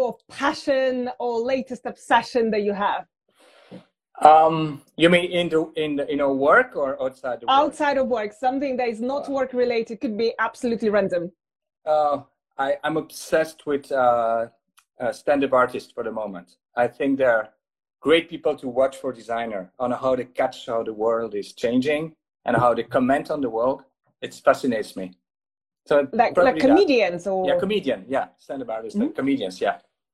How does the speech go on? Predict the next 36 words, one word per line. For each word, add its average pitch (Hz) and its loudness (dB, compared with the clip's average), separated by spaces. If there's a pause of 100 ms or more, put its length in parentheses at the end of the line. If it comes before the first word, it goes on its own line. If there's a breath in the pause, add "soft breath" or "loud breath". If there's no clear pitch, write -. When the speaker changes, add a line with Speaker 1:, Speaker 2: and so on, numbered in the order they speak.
(220)
Speaker 1:
Oh, 392 2
amazing! 208 0 (500 loud breath)
Any 269 10
particular 285 6
favorite 302 0
ones 311 -2
that 254 -4
you're 226 -2 (140)
watching 233 -4
or 220 -4
following? 277 -4 (280)
Speaker 2:
Yeah, 165 6
the 185 -2
last 190 -2
one 190 -6
I 160 -6
saw, 143 -4
like, 160 -4 (720)
two 170 0
or 156 0
three 151 -8
days 135 -2
ago 147 0
is, 131 -4
uh, 117 2
Judah 151 0
Friedlander 165 -2 (180)
on 127 -2 (140)
Netflix. 156 -6
It's - -20 (120)
fucking 127 2 (640)
funny. 131 6
So - -16
just 127 -8
watch 131 2
that. 104 0